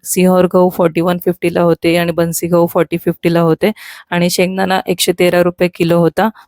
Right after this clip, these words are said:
बघू शकता तुम्ही. आणि, अ, इथे तुम्हाला बासमती तांदूळ दिसतोय, तो त्र्याण्णव रुपये किलो होता.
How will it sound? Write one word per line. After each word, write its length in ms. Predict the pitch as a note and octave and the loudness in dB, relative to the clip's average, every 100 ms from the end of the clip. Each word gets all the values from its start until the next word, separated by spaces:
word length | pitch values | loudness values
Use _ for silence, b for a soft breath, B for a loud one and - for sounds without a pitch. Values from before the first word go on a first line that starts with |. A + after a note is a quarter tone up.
| - | -4
बघू 200 | E3+ E3 | 0 0
शकता 300 | - E3 E3+ E3 | -2 -4 -4 -6
तुम्ही. 240 | E3+ F3+ | -4 -4
आणि, 380 | - E3+ E3+ E3+ | -4 -4 -2 -2
अ, 220 | E3 E3 | 0 2
इथे 240 | D#3+ - | 0 -2
तुम्हाला 340 | E3+ F3 F3 E3+ | -6 -2 0 2
बासमती 420 | E3+ E3 - F3 | 2 -2 -4 -4
तांदूळ 300 | F3+ F3 F3 | -2 0 0
दिसतोय, 340 | E3+ - - E3+ | -2 -8 -4 -2
तो 140 | E3+ - - | -2 -4 -4
त्र्याण्णव 340 | E3+ G#3 A#3+ | -4 -2 0
रुपये 240 | A#3 - E3+ | 0 2 -2
किलो 240 | E3+ E3+ F3+ | 0 2 2
होता. 300 | D#3+ E3+ | 2 0